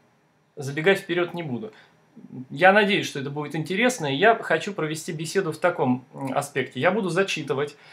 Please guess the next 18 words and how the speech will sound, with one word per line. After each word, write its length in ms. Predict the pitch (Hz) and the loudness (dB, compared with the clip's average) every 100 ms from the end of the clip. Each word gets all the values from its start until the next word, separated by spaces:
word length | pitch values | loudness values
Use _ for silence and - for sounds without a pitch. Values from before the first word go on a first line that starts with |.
| - - - - - _ - | -20 -20 -20 -20 -20 _ -4
Почему 360 | 160 214 233 | 0 6 6
именно 240 | 208 185 170 | 6 4 4
зачитывать? 720 | 190 - 165 127 127 123 - - - | 2 2 -2 -2 -2 -2 -8 -12 -10
А, 460 | - 160 151 147 139 | 0 4 8 8 8
потому 420 | - 175 185 214 | 4 6 6 6
что 640 | 196 - 202 196 180 151 - - _ - | 0 2 8 10 8 6 -4 -18 _ 0
определенные 540 | 160 185 196 214 196 | 0 2 4 6 4
цитаты 540 | 196 196 190 147 131 160 | 2 2 8 8 8 2
или 220 | 185 180 | -2 -4
комментарии 680 | 180 170 170 175 156 147 131 | -4 -4 -2 4 4 4 -2
тех 240 | 160 - | -4 -4
или 100 | 156 | -2
иных 240 | 160 151 | -2 -2
ученых 460 | 170 - 156 160 160 | -6 -4 -2 -2 -2
для 160 | 160 214 | -2 6
того, 300 | 214 220 202 | 6 6 4
чтобы, 600 | - 196 170 147 127 - - - - - - _ _ | 2 4 4 2 -4 -4 -18 -20 -20 -20 -20 _ _
да, 400 | 131 196 160 - | 8 10 10 8